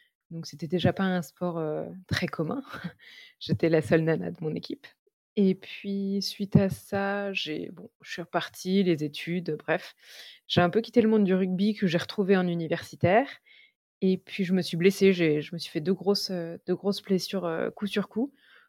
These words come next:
Donc, j'ai lâché le, le monde du rugby et tout ce que ça m'apportait. Et, euh, et j'ai intégré le monde du crossfit, qui était aussi un monde, euh, on va dire, ultra,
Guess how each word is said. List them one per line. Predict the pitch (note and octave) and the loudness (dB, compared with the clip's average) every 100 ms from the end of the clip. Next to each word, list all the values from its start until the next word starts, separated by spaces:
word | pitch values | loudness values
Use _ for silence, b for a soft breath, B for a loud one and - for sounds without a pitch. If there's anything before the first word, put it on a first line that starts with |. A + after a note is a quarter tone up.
| b | b
Donc, | F3+ F#3 | -2 0
j'ai | E3+ | 2
lâché | D#3+ E3 - G3+ | 4 2 0 0
le, | F#3 E3+ D3+ | 2 2 2
le | D3+ | 0
monde | D3+ F3 G3 | -2 -2 -2
du | F#3+ | -2
rugby | E3+ D3+ F3 A#3 - _ _ | -6 -6 -6 -6 -8 _ _
et | F3 | -8
tout | - | -8
ce | E3 | -8
que | - | -6
ça | C#3+ | -4
m'apportait. | C#3+ C#3 D3 - G3 - _ b b b b b _ _ | -4 -4 -8 -6 -6 -8 _ b b b b b _ _
Et, | F#3+ G3+ | 2 4
euh, | F3+ D#3+ D3+ D#3 - - | 2 -2 -4 -6 -10 -2
et | F#3 | 0
j'ai | E3 F3 | 2 2
intégré | E3 D#3+ - D#3+ C#3+ E3+ A3 | 2 0 -2 -4 0 6 8
le | G#3 | 8
monde | G#3 | 6
du | G3+ | 4
crossfit, | G3 G3+ F#3+ - - - - - | 0 -2 -4 -6 -14 -14 -18 -16
qui | - | -16
était | D3 D3+ | -4 0
aussi | D#3 D#3 - F#3 | 0 -2 -4 0
un | F3 | 0
monde, | E3 E3+ F#3 G3+ G3 - - - _ - | 0 0 2 2 2 -2 -12 -20 _ -4
euh, | - - - - | 0 0 -2 -4
on | E3+ | 0
va | D#3+ | 0
dire, | D#3 F3 | 2 0
ultra, | E3+ - - F#3 F3+ | 6 6 6 2 2